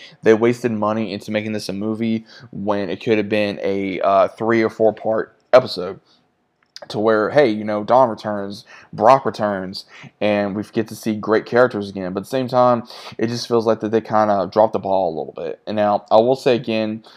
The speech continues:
there was a couple Pokemon battles, of course, with, uh, Galactic, uh, but at the same time,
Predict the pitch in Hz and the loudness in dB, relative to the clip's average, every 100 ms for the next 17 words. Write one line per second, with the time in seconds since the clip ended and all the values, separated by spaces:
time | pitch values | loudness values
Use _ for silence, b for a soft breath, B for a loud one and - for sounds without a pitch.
0 | B - 113 110 107 123 107 107 110 110 | B 0 4 4 2 0 2 0 -2 0
1 | 107 101 104 104 104 - 107 110 101 - | 0 4 4 2 0 -2 -4 -2 -6 -4
2 | - 95 87 87 104 104 110 104 _ _ | -2 -2 -4 -2 -2 0 -2 -4 _ _
3 | - 104 101 101 71 98 95 - 110 104 | -2 2 2 0 -2 -2 -4 -4 -6 -2
4 | 107 110 107 | -2 0 -2